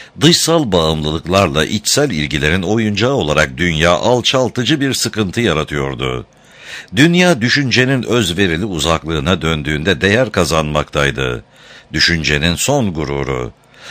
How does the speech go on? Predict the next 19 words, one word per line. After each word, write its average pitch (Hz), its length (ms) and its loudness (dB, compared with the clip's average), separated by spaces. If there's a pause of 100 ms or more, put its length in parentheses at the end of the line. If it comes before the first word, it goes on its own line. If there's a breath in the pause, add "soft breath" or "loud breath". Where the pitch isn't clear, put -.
(160 loud breath)
Orada 160 360 6
İstanbul, 85 640 0
Halep 92 380 2
ve 87 120 2
Mezopotamya 87 800 0
arasında 78 320 -2
meydana 85 440 0
gelen 78 340 0
hinterlanda 78 800 -2
ilişkin 87 340 -2
olaylar 76 420 0
onu 92 300 -2
ne 92 120 0
ilgilendirirdi 87 880 -2
ki? 78 260 -2 (720 loud breath)
Kitaplaşmamış 131 800 0
savaşları 80 580 0
dikkate 110 400 0
almıyordu. 67 840 -2